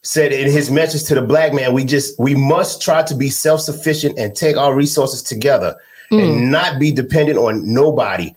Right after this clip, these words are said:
Speaker 1: especially those who hate and oppress us."
Speaker 2: No, there
Speaker 1: And you
Speaker 2: you
Speaker 1: see
Speaker 2: go.
Speaker 1: what happened to him.
Speaker 2: Mm-hmm. All right.
Speaker 1: Rick Green,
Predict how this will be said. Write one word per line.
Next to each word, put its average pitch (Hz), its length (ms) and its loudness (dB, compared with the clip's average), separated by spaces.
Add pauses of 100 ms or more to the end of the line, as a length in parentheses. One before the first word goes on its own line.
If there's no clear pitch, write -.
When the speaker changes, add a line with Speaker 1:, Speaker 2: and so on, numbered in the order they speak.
(100)
Speaker 1:
especially 151 540 0
those 139 520 2
who 135 200 0
hate 143 260 0
and 117 120 0
oppress 113 340 -2
us." 82 280 -6 (300)
Speaker 2:
No, 180 400 2
there 160 120 2
Speaker 1:
And 170 60 2
you 180 60 0
Speaker 2:
you 185 60 -2
Speaker 1:
see 175 80 -2
Speaker 2:
go. - 80 2
Speaker 1:
what 175 160 2
happened 143 240 0
to 143 60 2
him. 160 300 0 (400)
Speaker 2:
Mm-hmm. 190 1200 0
All 156 200 0
right. 226 340 0 (1400)
Speaker 1:
Rick 143 280 -2
Green, 165 480 0